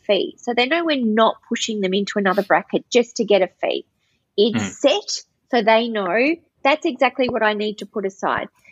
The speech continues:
Speaker 1: Now, also think of investors. Investors
Speaker 2: Mm.
Speaker 1: need to speak to their accountants because nine times out of ten, our fee is actually something they can use in their tax deductions.
Speaker 2: Yeah.
Speaker 1: So it makes perfect sense. But if it's also your home for the next twenty or thirty years,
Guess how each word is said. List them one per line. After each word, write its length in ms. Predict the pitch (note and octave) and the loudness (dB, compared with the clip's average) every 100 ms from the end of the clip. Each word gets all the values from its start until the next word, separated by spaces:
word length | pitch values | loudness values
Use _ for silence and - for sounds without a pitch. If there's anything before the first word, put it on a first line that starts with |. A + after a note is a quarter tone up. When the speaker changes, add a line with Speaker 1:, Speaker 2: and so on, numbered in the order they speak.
| _ | _
Speaker 1:
Now, 140 | A#3+ A#3 | -2 2
also 360 | A#3+ D#4 F4 | 2 2 0
think 300 | E4+ C4+ A#3+ | 0 -2 -2
of 60 | A3 | 0
investors. 760 | G#3+ G3+ F3 - - - - - _ _ _ | 0 2 -2 -2 -6 -6 -6 -20 _ _ _
Investors 580 | G#3 A3 A3+ C#4 D4 C4+ | -4 0 0 0 -6 -4
Speaker 2:
Mm. 20 | |
Speaker 1:
need 160 | A#3+ G#3+ | -4 -4
to 80 | |
speak 240 | G3+ F#3 G3+ | 0 0 0
to 80 | - | 0
their 160 | G3+ | 0
accountants 560 | F#3 - A#3 A3 A#3 - | 0 -6 -6 -4 -6 -8
because 420 | A3+ - G#3+ - _ - | -6 -2 -2 -4 _ -4
nine 320 | G3 A#3 A#3+ | 0 2 0
times 260 | B3+ B3 | -2 0
out 140 | A#3 G#3+ | 4 2
of 100 | G3+ | 0
ten, 340 | - G#3+ G3+ - | -2 0 0 -4
our 220 | F#3 G3 G#3 | -2 -2 -2
fee 500 | _ G3 G#3 G#3 - | _ 4 4 2 -4
is 220 | G3+ G#3+ G3 | -2 -2 -4
actually 460 | - - - G#3 G#3 | -14 -10 -2 0 0
something 460 | G3+ F#3 - F#3+ F#3+ | -2 -6 -4 -6 0
they 180 | E3 G3 | 2 2
can 360 | - G3+ G3+ - _ _ | -2 -4 -4 -8 _ _
use 260 | A3+ A3+ G#3+ | 0 2 2
in 80 | |
their 140 | G#3 G3 | 2 0
tax 260 | G#3 G3+ - | 0 -4 -2
deductions. 680 | F#3+ D3 - - - - _ _ - - | 0 0 -2 -10 -10 -20 _ _ -20 -12
Speaker 2:
Yeah. 80 | - | 0
Speaker 1:
So 320 | B3+ A#3 A#3 - _ | 4 4 2 -2 _
it 240 | C#4+ G#3+ G3 | 0 0 0
makes 600 | B3 C4 - - - - - - | 2 2 -2 -16 -20 -18 -14 0
perfect 380 | B3 B3 G#3+ | 0 2 -4
sense. 360 | - G#3 F3 - _ - _ - | -2 -4 -4 -8 _ -20 _ 0
But 80 | |
if 100 | C4 | 2
it's 160 | B3+ C4 | 0 0
also 280 | F4+ F#4+ F4+ | -2 0 0
your 200 | C4 A3+ | 2 2
home 320 | - B3 A#3 | 0 -2 -2
for 100 | A#3 | -2
the 120 | A#3 | -4
next 320 | G#3+ - - | -4 -4 -10
twenty 340 | - A#3 A#3 A3 | -4 -4 -2 -2
or 80 | G#3+ | 0
thirty 300 | A3 G#3+ G#3 | 0 0 0
years, 640 | G3+ C#4 A3+ F3 C4+ - | 2 4 4 2 0 -4